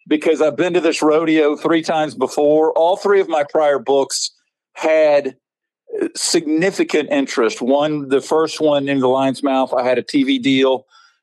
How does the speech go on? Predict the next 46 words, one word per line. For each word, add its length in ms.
and, 680
and 400
it 200
was, 300
we 220
had 120
a 60
producer, 560
we 160
had 300
screenwriter, 840
we 160
had 160
a 60
director. 720
But 440
when 280
I 180
saw 580
what 220
they 140
were 120
planning 420
to 100
do, 380
you, 180
they, 300
the 200
screenwriters 440
will 80
do 140
a 40
treatment 680
and 120
then 100
they'll 140
show 320
you. 280
When 160
I 60
saw 240
what 120
they 120
were 120
gonna 200
do, 580